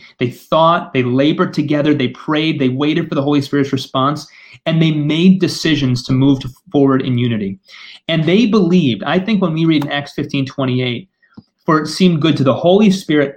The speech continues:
and to us to lay on you no greater burden," I think what it means is, is that they saw the Holy Spirit working through their collaborative prayer and decision making. And oftentimes,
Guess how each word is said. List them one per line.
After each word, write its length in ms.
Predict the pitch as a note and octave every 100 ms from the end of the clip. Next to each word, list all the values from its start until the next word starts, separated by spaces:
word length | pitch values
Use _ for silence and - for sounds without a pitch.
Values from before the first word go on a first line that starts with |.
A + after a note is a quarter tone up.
| -
and 400 | E3+ F#3+ G#3 F#3+
to 280 | G#3 F#3+ F#3
us 680 | F#3 B2+ C#3 - - - _ _
to 100 | -
lay 180 | D3 D#3
on 160 | D#3 D3+
you 80 | D3
no 160 | D3
greater 260 | C#3+ C#3 C3
burden," 520 | B2+ D3+ C3 A2 B2+ _ _ _ - _
I 180 | D3+ G#3
think 280 | A#3 G#3+ D#3+
what 120 | D#3
it 100 | C#3
means 380 | C#3 D#3 D3 C3
is, 480 | A2 A2 - - _ _ -
is 160 | D#3
that 280 | C#3+ D3 C3
they 240 | D3+ F#3 A3+
saw 340 | - F#3 F3
the 80 | C#3+
Holy 320 | D#3 D#3 D3
Spirit 480 | C3+ - C#3+ C3+ A#2
working 560 | A#2 B2 D#3+ F3 F#3 - - -
through 320 | D3+ D#3+ G3+
their 200 | E3+ D#3+
collaborative 760 | D#3+ C#3+ C#3 C#3 C#3 C#3 C3 B2+
prayer 340 | - C#3+ C3+ B2+
and 80 |
decision 420 | B2 - A#2+ A2+ G#2+
making. 300 | G2 - - _ _ _ _ - - - - - - - _ _ _ _
And 100 | D#3+
oftentimes, 960 | D#3+ A3 B3 G3 D#3 A#2+ C3 E3+ -